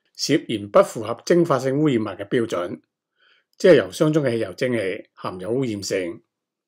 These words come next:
比亞迪反駁話，我哋邀請相關嘅部門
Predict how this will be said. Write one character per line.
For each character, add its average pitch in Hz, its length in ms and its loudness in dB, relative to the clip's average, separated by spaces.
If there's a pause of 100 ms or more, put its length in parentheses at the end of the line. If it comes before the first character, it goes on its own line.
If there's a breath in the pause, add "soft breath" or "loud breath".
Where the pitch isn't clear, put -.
(720)
比 127 240 -2
亞 117 120 -2
迪 101 80 -10
反 95 220 -10
駁 120 160 -2
話， 82 340 -8 (440)
我 139 220 6
哋 131 120 4 (160)
邀 170 80 6
請 151 180 0
相 165 260 4
關 151 180 -4
嘅 120 60 0
部 110 140 -6
門 92 280 -8